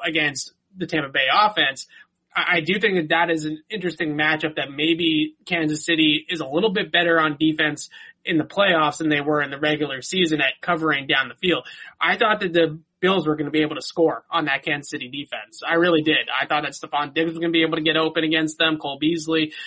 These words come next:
It didn't work out that way. And it was actually a much more of a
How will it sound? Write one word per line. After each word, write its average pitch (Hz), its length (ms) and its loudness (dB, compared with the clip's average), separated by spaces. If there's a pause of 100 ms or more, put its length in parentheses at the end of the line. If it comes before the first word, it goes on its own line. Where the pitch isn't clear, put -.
(160)
It 156 100 -2
didn't 185 200 6
work 170 180 4
out 165 180 2
that 127 220 2
way. 117 100 -2 (400)
And 156 100 0
it 160 80 2
was 156 200 2
actually 156 320 0
a 147 80 -2
much 151 260 0
more 151 300 4
of 143 80 -2
a 143 140 0